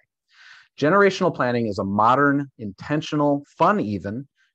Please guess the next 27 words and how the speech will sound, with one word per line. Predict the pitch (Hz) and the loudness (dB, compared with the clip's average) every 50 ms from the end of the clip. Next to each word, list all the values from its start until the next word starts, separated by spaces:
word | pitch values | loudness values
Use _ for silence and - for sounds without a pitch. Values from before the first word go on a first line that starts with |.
| _ _ | _ _
two-phase | - - - 196 226 208 - - 165 160 160 160 160 | -14 -6 -2 -2 -2 -2 -2 -2 0 0 0 -2 -4
process | - - 123 107 101 98 - 90 85 85 90 - - _ - | -6 -4 -2 -2 -2 -2 -4 -6 -8 -8 -8 -12 -16 _ -10
that | 104 95 87 | -10 -4 -2
does | 110 123 143 143 175 | 0 0 0 0 0
away | 156 135 135 123 120 120 | 0 2 2 2 4 2
with | 117 110 101 - | 0 -2 -4 -6
the | 90 | -8
worst | 95 98 98 117 131 151 151 - - - | -8 -6 -2 -2 -2 -2 -2 -6 -10 -8
aspects | 107 107 107 - - - - 92 87 - - - | -6 -6 -6 -6 -8 -8 -8 -8 -8 -10 -16 -14
of | - 113 90 | -12 -12 -12
estate | 92 - - - 156 156 - | -12 -10 -4 -4 -4 -4 -2
planning | - 160 156 151 147 151 147 - _ _ _ _ _ _ _ | -2 -2 0 0 -2 -2 -4 -6 _ _ _ _ _ _ _
and | 107 104 95 | -12 -10 -6
helps | - 120 127 123 - - - | -2 -2 -2 -2 -4 -6 -4
you | 139 139 | -4 -4
plan | - - - 104 92 92 90 90 92 - _ _ _ _ _ | -4 -4 -6 -8 -6 -6 -8 -8 -10 -12 _ _ _ _ _
your | 120 123 127 | -6 -6 -2
legacy. | 131 156 170 160 143 - - - 120 123 _ _ _ _ _ _ _ _ _ _ _ _ _ _ _ _ _ _ _ _ | 0 0 0 0 -2 -6 -6 -10 -12 -16 _ _ _ _ _ _ _ _ _ _ _ _ _ _ _ _ _ _ _ _
So | - 120 | -12 -10
generational | 107 101 147 165 190 196 185 180 175 - 165 147 | -6 -2 0 0 2 2 2 2 2 0 -4 -4
planning | - 147 131 127 127 120 | -2 -2 -2 -2 -2 -4
has | 110 - | -6 -10
two | - - 131 120 | -8 -6 -6 -6
objectives. | 107 101 - 90 80 - - - - - | -4 -4 -6 -6 -6 -8 -14 -18 -16 -16
The | 107 - | -16 -2
first | - 202 240 226 - | 2 2 2 2 2
objective | 139 127 117 120 110 - - 113 113 113 | -2 0 0 0 -2 -2 -4 -6 -6 -6